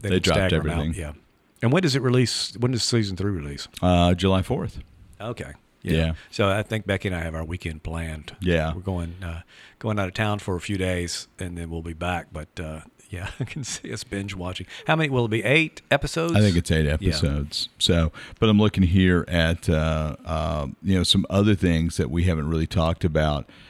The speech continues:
Speaker 2: Um, as far as eighties, Glow, the miniseries on, um,
Speaker 1: Oh, is that eight, set in the
Speaker 2: that's
Speaker 1: eighties
Speaker 2: set in
Speaker 1: too?
Speaker 2: the
Speaker 1: Yeah, I
Speaker 2: eighties.
Speaker 1: haven't
Speaker 2: I haven't,
Speaker 1: watched that.
Speaker 2: I haven't
Speaker 1: Yeah.
Speaker 2: watched that. Halt and Catch, Catch Fire is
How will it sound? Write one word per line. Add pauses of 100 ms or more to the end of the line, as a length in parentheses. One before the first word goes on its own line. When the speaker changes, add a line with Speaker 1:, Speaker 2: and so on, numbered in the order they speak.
(300)
Speaker 2:
Um, (100)
as
far
as
eighties,
Glow,
the
miniseries
on,
um,
Speaker 1:
Oh,
is
that
eight,
set
in
the
Speaker 2:
that's
Speaker 1:
eighties
Speaker 2:
set
in
Speaker 1:
too?
Speaker 2:
the
Speaker 1:
Yeah,
I
Speaker 2:
eighties.
Speaker 1:
haven't
Speaker 2:
I
haven't,
Speaker 1:
watched
that.
Speaker 2:
I
haven't
Speaker 1:
Yeah.
Speaker 2:
watched
that. (180)
Halt
and
Catch,
Catch
Fire
is